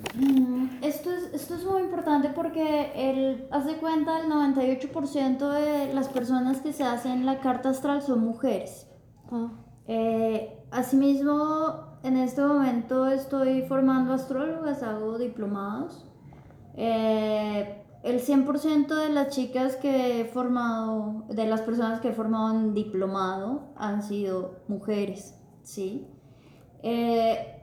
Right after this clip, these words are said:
Speaker 1: y esto me lleva a pensar, y también hablando con otros terapeutas que dicen, "Sí, mi público es mujeres", ¿no? Es
Speaker 2: Mm.
Speaker 1: que, que las mujeres primero se está pasando por un despertar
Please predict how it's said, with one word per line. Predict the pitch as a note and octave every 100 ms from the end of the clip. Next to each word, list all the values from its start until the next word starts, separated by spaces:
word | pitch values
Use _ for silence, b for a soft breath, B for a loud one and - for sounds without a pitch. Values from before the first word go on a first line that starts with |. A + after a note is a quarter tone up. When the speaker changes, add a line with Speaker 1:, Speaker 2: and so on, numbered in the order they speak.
| -
Speaker 1:
y | C4+ C#4+
esto | C#4+ C#4+ D4 D4+ D#4+
me | D#4
lleva | C#4+ C4 C#4+
a | C#4+
pensar, | D4+ C4+ B3+ C#4
y |
también | C4+ B3+ A#3 A3+
hablando | B3 B3+ B3
con | C#4 B3
otros | A3+ A#3
terapeutas | B3+ A#3 G#3+ G#3 A3+
que | -
dicen, | A#3 G#3 G#3+
"Sí, | A3 A3 A3 - -
mi | F3+ F#3
público | F#3 A#3 C4+ D4 D4
es | A3+ G3+
mujeres", | G3+ G3 G3+ G3 - -
¿no? | F#3+ A3+ C#4
Es | G#3+
Speaker 2:
Mm. | G#3
Speaker 1:
que, | A#3+ A#3 -
que | C4
las | B3 A#3
mujeres | A3 G#3+ G#3 G#3+ A3+
primero | C4+ A#3+ G#3 A3
se | C#4
está | C#4 C4+
pasando | A3+ B3 A#3+
por | C4+
un | A3
despertar | G#3 G#3+ C4 B3+ G#3 G3+ A3 -